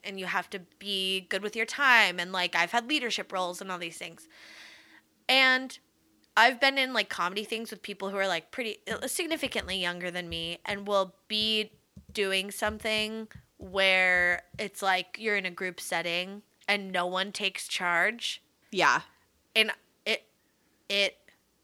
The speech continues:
Speaker 1: uh, it's, gr-, I sit there and I'm like, us, usually I'll, like, volunteer to keep
Speaker 2: Well, you
Speaker 1: things
Speaker 2: don't always
Speaker 1: moving.
Speaker 2: wanna have to be the one
Speaker 1: No,
Speaker 2: to
Speaker 1: you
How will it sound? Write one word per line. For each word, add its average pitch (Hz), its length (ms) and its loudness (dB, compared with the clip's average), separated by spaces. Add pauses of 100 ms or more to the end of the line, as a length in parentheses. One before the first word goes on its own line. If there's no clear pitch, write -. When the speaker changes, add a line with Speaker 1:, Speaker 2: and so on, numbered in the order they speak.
(480)
Speaker 1:
uh, 208 460 -10 (160)
it's, - 240 -10 (140)
gr-, - 140 -18 (160)
I 202 220 4 (120)
sit - 380 -4
there 170 240 0
and 175 120 -4
I'm 180 120 -10
like, 170 240 -8
us, 240 400 4
usually 254 480 4
I'll, 190 160 8
like, 175 300 -2 (400)
volunteer 196 480 0
to 185 60 -4
keep - 100 -8
Speaker 2:
Well, 277 100 6
you 302 140 8
Speaker 1:
things 330 60 8
Speaker 2:
don't 311 120 8
always 302 200 8
Speaker 1:
moving. 262 120 2
Speaker 2:
wanna 285 220 8
have 277 220 6
to 294 120 2
be 247 160 6
the 233 140 4
one 208 180 6
Speaker 1:
No, 247 320 10
Speaker 2:
to - 160 0
Speaker 1:
you 220 80 6